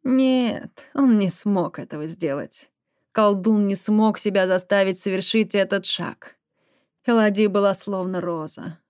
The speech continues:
воплощенное совершенство, и он не нашел в себе сил проклясть ее.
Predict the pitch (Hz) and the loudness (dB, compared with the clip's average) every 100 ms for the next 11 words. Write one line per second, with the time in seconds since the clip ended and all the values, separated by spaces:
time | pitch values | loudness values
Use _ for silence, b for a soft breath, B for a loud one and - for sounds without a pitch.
0 | - 226 208 220 - 247 233 226 214 214 | -2 0 2 0 0 0 4 4 2 0
1 | 226 208 214 233 202 185 196 185 185 B | -2 -2 -2 -2 -2 -4 -4 -6 -6 B
2 | B B 240 220 220 214 214 190 - 220 | B B 2 4 6 4 4 0 -2 -2
3 | 226 226 220 196 196 - 180 175 180 170 | -2 -2 -4 -2 -4 -6 -4 -4 -4 -8
4 | - 185 180 160 - 143 135 | -8 -6 -6 -8 -12 -12 -12